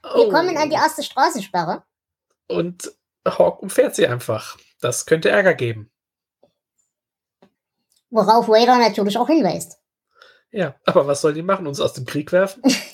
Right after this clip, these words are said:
Speaker 1: Ja, die, äh, Straßenblockade Menschen fahren jetzt hinterher.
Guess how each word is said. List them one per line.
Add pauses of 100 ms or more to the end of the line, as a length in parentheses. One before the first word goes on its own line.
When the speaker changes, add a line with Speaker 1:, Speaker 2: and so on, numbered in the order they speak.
(2500)
Speaker 1:
Ja,
die,
äh,
Straßenblockade
Menschen
fahren
jetzt
hinterher.